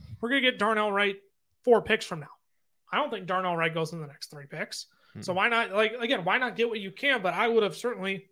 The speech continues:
Speaker 1: tried to get a lot better than just a fourth round pick next year. Uh, just to recap our last four picks, we haven't, we haven't recapped our, our accuracy on our mock drafts. At number seven went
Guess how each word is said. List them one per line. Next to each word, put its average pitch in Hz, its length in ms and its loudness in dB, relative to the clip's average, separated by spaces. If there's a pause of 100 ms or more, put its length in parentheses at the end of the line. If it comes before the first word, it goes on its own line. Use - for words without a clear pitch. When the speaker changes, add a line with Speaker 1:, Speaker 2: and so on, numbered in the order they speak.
(400)
Speaker 1:
tried 175 140 -8
to 175 40 -10
get 175 100 -4
a 160 40 -4
lot 180 200 -2
better 202 220 0
than 185 220 -4
just 180 220 -10
a 160 60 -10
fourth 208 380 -6
round 180 220 -2
pick - 280 -8 (340)
next 175 420 -2 (100)
year. 165 420 2 (300)
Uh, 220 100 2
just 269 280 0
to 285 80 0
recap 226 560 2 (180)
our 202 120 4
last 196 500 4 (680)
four 269 220 6
picks, 180 340 2
we 196 100 -4
haven't, 196 320 0 (120)
we 196 120 -4
haven't 190 200 0
recapped 180 560 0
our, 165 220 2
our 175 160 2
accuracy 180 360 0
on 175 80 0
our 160 80 -4
mock 165 260 -2
drafts. 147 360 -8 (460)
At 233 80 2
number 302 160 0
seven 208 360 2 (440)
went 180 540 0